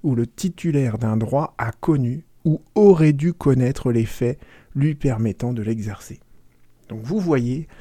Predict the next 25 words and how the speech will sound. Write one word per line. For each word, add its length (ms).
que 260
l'article 480
deux 140
mille 160
deux 80
cent 160
vingt-quatre, 580
il 140
nous 100
dit 140
deux 160
choses. 480
Le 220
délai, 560
le 140
délai 260
commun 440
en 120
fait 240
de 80
prescription, 580
c'est 300
un 100
délai 360
quinquennal, 800